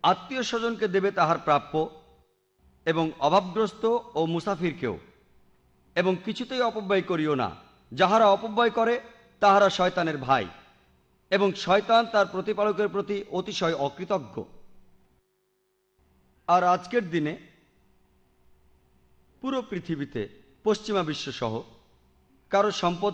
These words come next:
থাকলে আরো সম্পদ অর্জন করতে চায়। আপনি নিজের সম্পত্তি দিয়ে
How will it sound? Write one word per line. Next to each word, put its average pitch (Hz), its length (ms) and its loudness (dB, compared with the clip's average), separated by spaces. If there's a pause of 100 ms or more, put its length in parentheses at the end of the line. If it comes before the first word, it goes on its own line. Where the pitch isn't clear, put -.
থাকলে 180 380 -6 (920)
আরো 233 280 6
সম্পদ 190 520 -2
অর্জন 147 380 -2
করতে 156 320 -8
চায়। 87 220 -10 (1700)
আপনি 170 440 2 (460)
নিজের 202 300 -2
সম্পত্তি 190 540 -2
দিয়ে 143 320 -4